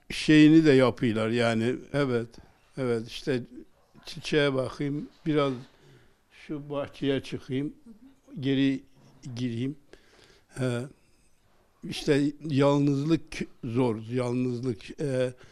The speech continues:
Speaker 1: evde oturacağım, e,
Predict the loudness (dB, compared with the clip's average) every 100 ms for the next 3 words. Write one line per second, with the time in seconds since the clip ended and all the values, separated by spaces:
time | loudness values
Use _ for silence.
0 | -20 -20 -20 _ -2 0 2 0 0 -4
1 | -2 0 0 -2 -6 -14 _ _ -20 -8
2 | 0 2 2